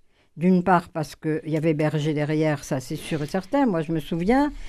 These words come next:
avec Hollande, c'était Berger qui était Premier ministre. Dès qu'il y avait une, une, une, une modification, une nouvelle loi, on appelait Berger pour lui demander s'il était d'accord ou pas.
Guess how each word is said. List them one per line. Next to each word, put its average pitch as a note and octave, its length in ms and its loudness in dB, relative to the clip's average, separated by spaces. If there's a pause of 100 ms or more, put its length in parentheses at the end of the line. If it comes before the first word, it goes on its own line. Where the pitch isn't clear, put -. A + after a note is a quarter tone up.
(260)
avec E3 300 2
Hollande, B3+ 420 4 (260)
c'était D#3 360 -2
Berger F#3+ 600 6
qui A3 80 4
était E3+ 160 0
Premier E3 360 2
ministre. D#3 560 2 (540)
Dès G3+ 200 8
qu'il G#3+ 100 4
y F#3+ 40 10
avait F3+ 220 6
une, E3+ 340 4
une, D#3 460 2
une, D3+ 680 -2 (300)
une F#3 140 2
modification, F3 840 -2
une D#3 120 0
nouvelle D#3+ 360 2
loi, C#4+ 340 4 (260)
on F#3+ 160 -2
appelait F#3 300 0
Berger E3+ 460 -2
pour G#3 180 -6
lui E3+ 120 -4
demander E3 420 0
s'il G#3 200 -4
était E3+ 220 -2
d'accord C#4+ 440 0
ou D4+ 80 -4
pas. F4 200 -2